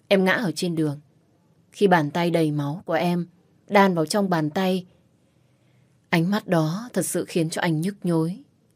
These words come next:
Lúc đó anh nghĩ là Thành Nam anh đang muốn chìm đắm vào ánh mắt u buồn của em.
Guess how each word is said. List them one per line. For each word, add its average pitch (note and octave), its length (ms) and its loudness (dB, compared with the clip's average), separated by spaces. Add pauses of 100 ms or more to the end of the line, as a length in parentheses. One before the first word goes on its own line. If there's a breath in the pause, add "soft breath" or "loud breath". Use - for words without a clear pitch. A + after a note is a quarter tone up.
(240)
Lúc G3 220 2
đó E3 300 2
anh F#3 180 0
nghĩ A#3 300 -2 (440)
là E3+ 200 0
Thành F3 220 -2
Nam G#3 220 0
anh A3 240 0 (400)
đang F#3 220 4
muốn E3+ 200 0
chìm E3+ 280 -2
đắm E3 340 -2 (380)
vào D#3 200 -2
ánh D#3+ 260 -4
mắt C4 160 -8
u F#3+ 200 0
buồn D#3 340 -2
của D3 140 -6
em. E3 260 -4